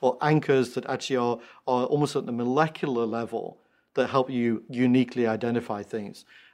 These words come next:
Of course, in the physical world, if we're tracking things like, you know, aircraft parts, it's a lot easier to stamp a, you know, a lump of steel with a unique code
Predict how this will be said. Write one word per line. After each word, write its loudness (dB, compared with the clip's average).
Of -2
course, 2
in -4
the -2
physical 2
world, 2
if -4
we're -4
tracking -4
things -6
like, -4
you -8
know, -4
aircraft 0
parts, -6
it's -4
a 0
lot 6
easier 2
to -8
stamp 0
a, -2
you -4
know, -2
a -6
lump 0
of -4
steel 2
with 2
a -2
unique 2
code 2